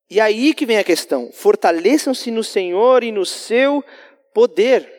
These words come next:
Essa frase aqui, ela vai ecoar em tudo aquilo que a gente lê até o final da carta dos Efésios. "Fortaleçam-se no Senhor e no seu poder."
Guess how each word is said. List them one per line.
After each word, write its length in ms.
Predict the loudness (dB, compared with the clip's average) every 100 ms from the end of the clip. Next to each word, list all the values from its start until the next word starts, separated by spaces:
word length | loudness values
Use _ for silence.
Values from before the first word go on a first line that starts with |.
| -20 _ _ _ -4
Essa 240 | -2 0 0
frase 420 | 0 0 0 -2
aqui, 320 | -4 -4 -2
ela 200 | 2 2
vai 220 | 2 0
ecoar 260 | 0 0 0
em 120 | -2 -14 -6
tudo 260 | 0 0 0
aquilo 300 | -2 -4 -4
que 80 | -6
a 40 |
gente 200 | -6 -2
lê 80 | -2
até 240 | 0 -2
o 20 |
final 340 | -4 -2 -2 0
da 140 | -2
carta 240 | -4 -6 -4
dos 120 | -8
Efésios. 520 | -6 -8 -10 -14 -20 _ _ _ _ _ -18
"Fortaleçam-se 840 | -6 -4 -2 0 0 -2 -6 -8
no 140 | -8 -8
Senhor 540 | -6 -6 0 2 2
e 80 | 0
no 100 | -10
seu 460 | -10 -6 0 0 0
poder." 500 | -2 0 -2 -4